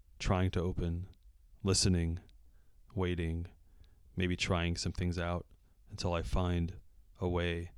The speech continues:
that I can bring myself as fully as possible into the experience. This is kol. This is all. This is wholehearted,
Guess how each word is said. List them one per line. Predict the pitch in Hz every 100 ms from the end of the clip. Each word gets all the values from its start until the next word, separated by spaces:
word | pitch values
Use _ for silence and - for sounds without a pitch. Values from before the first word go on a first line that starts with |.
| - - - - - -
that | -
I | 87
can | 90
bring | 85 87
myself | 87 85 87 85 - - - - - - - - - - - -
as | - 107
fully | - 101 85
as | 82
possible | - 92 90 90 82 - - - - - - -
into | 101 92
the | 90
experience. | 85 - - 92 85 - - - - - - - - - - - - - - - - -
This | 117 -
is | 104
kol. | - 95 90 85 - - - - - -
This | 120 117
is | 104 - - - -
all. | 98 90 85 87
This | 98
is | 113
wholehearted, | - - - 107 101 98 95 92 - 87 85 80 -